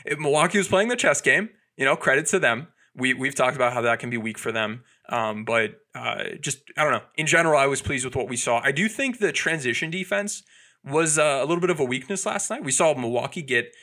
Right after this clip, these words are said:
they basically doubled up the Lakers in transition possessions, which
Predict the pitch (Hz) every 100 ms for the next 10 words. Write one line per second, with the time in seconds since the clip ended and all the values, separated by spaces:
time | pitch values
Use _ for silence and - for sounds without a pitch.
0 | - - 160 196 226 277 160 135 151 143
1 | 139 127 - - _ _ - 139 131 123
2 | 127 120 113 113 120 113 160 170 180 -
3 | 196 131 117 -